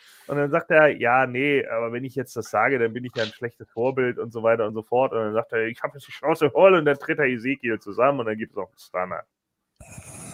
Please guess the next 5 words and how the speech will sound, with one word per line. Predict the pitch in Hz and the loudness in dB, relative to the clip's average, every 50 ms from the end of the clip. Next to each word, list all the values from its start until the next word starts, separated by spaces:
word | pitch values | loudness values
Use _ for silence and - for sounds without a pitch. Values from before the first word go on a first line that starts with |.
| - - - - _ _ | -18 -20 -20 -20 _ _
Und | - 127 131 | 0 2 4
dann | 135 135 131 135 131 | 4 2 2 0 -4
kommen, | 131 - 151 151 151 151 151 147 143 123 | 2 6 8 8 8 6 4 0 -2 2
äh, | - 135 135 131 131 127 127 123 123 120 120 120 117 117 113 | 4 6 6 8 6 6 6 6 4 4 6 6 6 4 4
noch | 113 113 113 110 110 - | 4 4 2 2 2 0